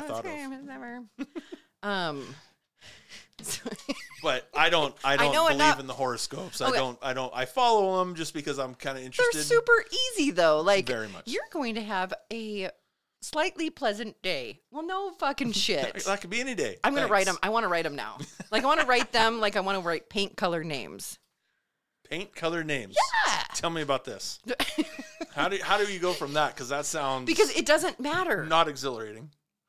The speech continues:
Speaker 1: But it doesn't ma-, but, like, okay, I think I ha-, no, I
Speaker 2: This
Speaker 1: have
Speaker 2: is, this is coffee spilled gr-, brown.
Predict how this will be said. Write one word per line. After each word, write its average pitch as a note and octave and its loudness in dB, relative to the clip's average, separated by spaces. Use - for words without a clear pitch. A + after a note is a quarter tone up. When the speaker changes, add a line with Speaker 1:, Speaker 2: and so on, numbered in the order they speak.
Speaker 1:
But C4+ -2
it D#4+ -2
doesn't D4+ 4
ma-, - -6
but, C#4+ 0
like, D4 0
okay, A#3+ -2
I C4+ -16
think D#4+ -6
I D#4 4
ha-, C4 -4
no, B3+ -6
I B3 2
Speaker 2:
This A#3+ 2
Speaker 1:
have F3 -4
Speaker 2:
is, B2 -10
this G#3+ -2
is C3+ -4
coffee D3+ -4
spilled D3 -4
gr-, D3 -8
brown. E3 -4